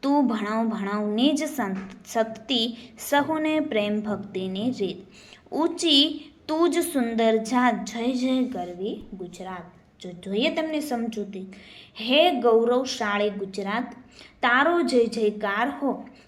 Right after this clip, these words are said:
હે મહાન ગુજરાત, તવ જય જયકાર હો. પ્રભાતના લાલ રંગ રતાશને સવાર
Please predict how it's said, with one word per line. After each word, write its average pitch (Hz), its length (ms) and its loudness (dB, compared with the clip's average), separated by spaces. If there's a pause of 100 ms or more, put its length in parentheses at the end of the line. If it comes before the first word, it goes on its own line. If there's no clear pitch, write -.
(140)
હે 339 140 4
મહાન 320 420 4
ગુજરાત, 226 640 0 (440)
તવ 311 220 8
જય 285 240 4
જયકાર 254 560 0
હો. 262 400 0 (180)
પ્રભાતના 254 720 2
લાલ 208 340 0
રંગ 233 520 2
રતાશને 233 760 0
સવાર 190 480 -4